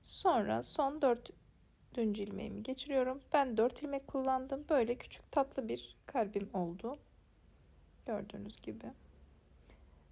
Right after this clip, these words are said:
İpleri geçirdiğinizde bu şekilde bir görüntü olacak. Şimdi nasıl kapatıyorum?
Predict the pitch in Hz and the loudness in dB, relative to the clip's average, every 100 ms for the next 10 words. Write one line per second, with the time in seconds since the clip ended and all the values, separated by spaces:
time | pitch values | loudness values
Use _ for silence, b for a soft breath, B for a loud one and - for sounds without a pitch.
0 | - - - - - - - - - _ | -20 -20 -20 -20 -20 -20 -20 -20 -20 _
1 | 339 - 240 208 262 - 285 269 262 269 | -8 2 4 4 0 0 -2 -2 -2 -2
2 | 302 - - 262 226 233 247 220 196 196 | -4 -2 0 0 2 0 2 2 2 -2
3 | - 226 240 247 254 - - - - - | -2 -2 -2 -4 -6 -12 -20 -20 -20 -20
4 | - - - - - - - - - B | -20 -20 -20 -20 -20 -20 -20 -20 -20 B
5 | B B - 320 320 320 - 220 214 214 | B B -4 4 4 4 2 2 0 -2
6 | 208 214 254 269 | 0 0 -2 -8